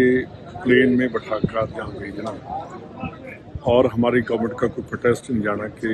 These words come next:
हमारे और आर्मी का पूरे हिंदुस्तान के ऊपर से आना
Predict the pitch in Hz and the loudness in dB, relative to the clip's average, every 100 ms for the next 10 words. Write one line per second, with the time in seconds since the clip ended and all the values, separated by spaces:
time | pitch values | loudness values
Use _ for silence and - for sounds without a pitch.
0 | 107 104 104 104 110 113 - - - - | -2 -2 -2 0 -2 -4 -2 -2 -2 -10
1 | - - 113 117 123 113 117 127 123 - | -12 0 2 2 4 4 4 4 4 4
2 | 110 104 - - 139 - - - - - | 2 2 -2 -12 -16 -16 -18 -18 -16 -6
3 | - 127 131 135 135 107 104 107 - 120 | 2 4 6 6 6 4 0 -2 -2 -4
4 | 110 107 - 117 - - - 110 98 - | -4 -4 -2 -2 -2 -14 -4 -4 -4 -8